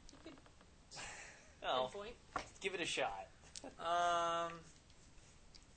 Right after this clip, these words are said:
Speaker 1: That's a good idea.
Speaker 2: That's it.
Speaker 3: Well,
Speaker 2: I'm a
Speaker 3: let's
Speaker 2: super.
Speaker 3: see.
Speaker 2: I've gotta have knowledge of this type of stuff.
Speaker 3: Uh, the, the, the fuses or the circuit breakers, whatever, are certainly going to be behind a locked door.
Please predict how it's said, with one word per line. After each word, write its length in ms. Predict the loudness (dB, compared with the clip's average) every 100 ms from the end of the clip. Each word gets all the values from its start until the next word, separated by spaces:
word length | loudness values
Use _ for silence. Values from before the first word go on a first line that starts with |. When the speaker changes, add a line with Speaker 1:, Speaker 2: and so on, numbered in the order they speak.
| -10
Speaker 1:
That's 200 | -10 -8
a 40 |
good 160 | -10 -12
idea. 120 | -12 -6
Speaker 2:
That's 220 | -6 -4
it. 80 | -4 0
Speaker 3:
Well, 120 | 2
Speaker 2:
I'm 40 | 6
a 20 |
Speaker 3:
let's 120 | 4
Speaker 2:
super. 240 | 4 2 4
Speaker 3:
see. 60 |
Speaker 2:
I've 180 | 4 2
gotta 180 | 0 0
have 140 | -2 -4
knowledge 380 | -4 -2 -4 -8
of 100 | -12
this 140 | -10 -10
type 180 | -12 -12
of 60 |
stuff. 320 | -10 -8 -8 -10 -2
Speaker 3:
Uh, 140 | 0 0 -8 -20 -20 -20 -20 -20 -20 -20 -10
the, 240 | -6 -6 -6 -8
the, 280 | -8 -8 -12 -16 -16 -16 -16 -14
the 60 |
fuses 480 | -12 -2 0 0 0
or 80 | 2
the 160 | 2 -2
circuit 380 | -2 -2 -2
breakers, 320 | -2 0 -2 -2
whatever, 320 | 2 2 2 0 0
are 160 | -2
certainly 340 | 2 2 2 0
going 160 | -2
to 60 | -6
be 80 | -8
behind 440 | -8 -6 -6 -6 -8
a 40 | -6
locked 280 | -4 -6
door. 300 | -8 -8 -8